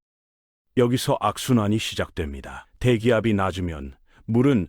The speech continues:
액체 상태보다 기체 상태가 더 안정적이거든요. 그래서 화성 표면에 액체 물이 있어도 금방 증발해버립니다. 대기가 희박하고 희박하니까 액체 물이 유지될 수 없고,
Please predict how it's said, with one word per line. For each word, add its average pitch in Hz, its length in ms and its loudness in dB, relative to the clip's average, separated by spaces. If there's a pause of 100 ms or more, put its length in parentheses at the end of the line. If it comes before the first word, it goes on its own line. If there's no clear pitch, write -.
액체 120 380 0
상태보다 104 880 -2
기체 - 340 -4
상태가 101 580 -2
더 104 180 -4
안정적이거든요. 92 1200 -2 (340)
그래서 120 460 0 (200)
화성 143 460 -2
표면에 113 580 0
액체 113 400 -2
물이 110 320 2
있어도 90 540 -6 (240)
금방 95 400 0
증발해버립니다. 85 1120 -2 (840)
대기가 120 520 2
희박하고 85 1000 -6
희박하니까 87 1040 -4 (160)
액체 117 420 0
물이 113 360 2
유지될 98 400 -2
수 - 180 -6
없고, 73 500 -10